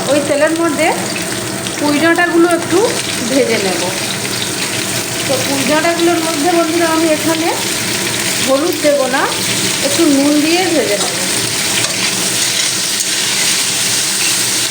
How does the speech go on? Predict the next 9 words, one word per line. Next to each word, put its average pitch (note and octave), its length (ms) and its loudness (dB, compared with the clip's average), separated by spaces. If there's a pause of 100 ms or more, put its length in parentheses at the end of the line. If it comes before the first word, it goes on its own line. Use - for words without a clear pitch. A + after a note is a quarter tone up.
(800)
তো B3+ 80 2 (120)
পুঁই C4 240 0
ডাঁটাগুলো E4+ 480 0
বন্ধুরা D#4+ 300 2 (100)
এভাবে D#4 320 0
যদি D#4 200 0
একটু E4+ 140 0 (120)
ভেজে B3+ 360 2
নিয়ে E4 240 2